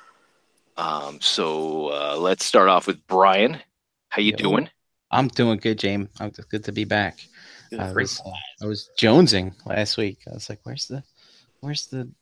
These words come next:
Speaker 2: teaser?
Speaker 4: Yeah.
Speaker 2: Where's the thing?" You might have even announced that we weren't having Plastic Fanatics, but I may have forgot.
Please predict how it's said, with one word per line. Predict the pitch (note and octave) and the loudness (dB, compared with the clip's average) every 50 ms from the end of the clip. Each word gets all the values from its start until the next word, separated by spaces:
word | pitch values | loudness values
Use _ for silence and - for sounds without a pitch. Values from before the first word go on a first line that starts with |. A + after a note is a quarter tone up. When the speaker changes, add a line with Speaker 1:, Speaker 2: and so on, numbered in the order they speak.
| _ _ _ _ - | _ _ _ _ -14
Speaker 2:
teaser? | - - D3+ F3+ G3 G3+ G#2 | -8 -8 -6 -4 -4 -4 -4
Speaker 4:
Yeah. | G2+ | -4
Speaker 2:
Where's | A2+ A#2+ C3+ C3 C3 | -6 -10 -12 -12 -14
the | B2+ A#2+ | -16 -12
thing?" | - C3 C#3 D3 B2+ G#2+ | -6 -4 -2 -2 -2 0
You | G2 A#2+ B2+ B2 | 2 4 4 6
might | A#2+ C#3+ E3 | 6 6 6
have | D#3+ C3 B2 | 6 6 6
even | C3 B2 B2 A#2 | 6 4 6 6
announced | A2 G#2 A2 A#2 B2 B2+ B2+ - | 6 6 6 6 6 4 2 0
that | B2 F#2+ | -2 0
we | G2+ G2+ | 0 0
weren't | F#2+ G#2 G2 D2+ - | 0 0 0 0 -2
having | G2 F#2+ G2 G#2+ G2+ | -2 -4 -4 -4 -6
Plastic | - G2+ G2 G2 - - - - | -6 -6 -6 -6 -8 -12 -12 -8
Fanatics, | G2+ G2 G2+ G#2 - | -6 -6 -6 -6 -8
but | - A2+ | -6 -6
I | A2 | -4
may | A2 G#2+ | -4 -4
have | A2 - | -6 -8
forgot. | - - G#2 - G#2 G#2 G2 | -8 -8 -4 -4 -4 -4 -4